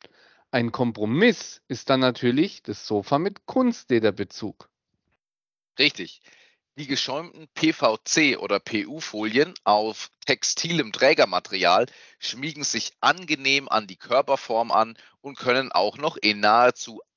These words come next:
Speaker 2: allen Farben und Mustern geliefert werden, die sich ein Innenarchitekt wünscht und das, Achtung, auch noch vegan möglich. Ein U S P, der heutzutage nicht nur für Lebensmittel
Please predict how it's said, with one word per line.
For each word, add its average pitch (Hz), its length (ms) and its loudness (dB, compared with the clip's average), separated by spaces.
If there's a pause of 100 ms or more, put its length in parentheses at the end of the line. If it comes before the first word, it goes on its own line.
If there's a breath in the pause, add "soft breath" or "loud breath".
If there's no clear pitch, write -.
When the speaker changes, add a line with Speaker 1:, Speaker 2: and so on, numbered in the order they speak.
Speaker 2:
allen 175 380 4
Farben 135 480 2
und 117 240 -20
Mustern 135 480 -6
geliefert 123 480 -2
werden, 78 360 0 (520 loud breath)
die 151 100 -4
sich 202 400 0
ein 101 200 2
Innenarchitekt 117 840 -2
wünscht 156 460 -6
und 170 360 -4 (140)
das, 113 440 2 (200)
Achtung, 92 440 -4 (120)
auch 104 240 0
noch 98 340 -12
vegan 117 420 4
möglich. 87 540 -12 (640 soft breath)
Ein 139 240 4
U 180 100 -2
S - 140 -4
P, 196 280 -6 (200)
der 117 120 4
heutzutage 160 840 2
nicht - 260 -6
nur 117 140 -14
für 104 100 -14
Lebensmittel 147 800 2